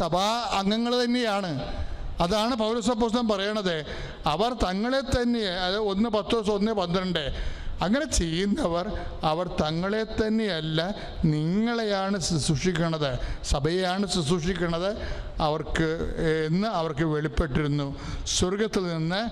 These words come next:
അയക്കപ്പെട്ട പരിശുദ്ധാത്മാവ് വഴി സുവിശേഷ പ്രസംഗകർ ഇക്കാര്യങ്ങൾ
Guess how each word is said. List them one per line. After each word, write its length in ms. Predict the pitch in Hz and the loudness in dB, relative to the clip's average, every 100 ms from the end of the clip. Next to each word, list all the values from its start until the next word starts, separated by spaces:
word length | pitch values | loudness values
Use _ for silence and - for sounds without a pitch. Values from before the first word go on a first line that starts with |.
| - - - | -4 -6 -2
അയക്കപ്പെട്ട 580 | 170 196 208 151 170 127 175 196 - - - - | 0 2 -2 2 0 0 -2 -2 -4 -6 -6 -2
പരിശുദ്ധാത്മാവ് 1000 | 180 196 226 226 - 175 185 190 175 165 151 | 0 2 0 0 0 2 2 2 2 2 0
വഴി 280 | 151 175 160 110 - - - - - - - - - - - - - - - | 0 0 0 -4 -6 -8 -10 -8 -6 -6 -6 -6 -6 -10 -6 -4 -4 -2 0
സുവിശേഷ 500 | 226 269 - 277 254 - | 2 0 0 0 0 0
പ്രസംഗകർ 760 | 220 170 - 247 285 240 196 131 127 - 170 | -2 0 0 2 0 2 0 0 -6 -2 -2
ഇക്കാര്യങ്ങൾ 720 | - 165 165 185 196 202 | 0 0 2 0 0 0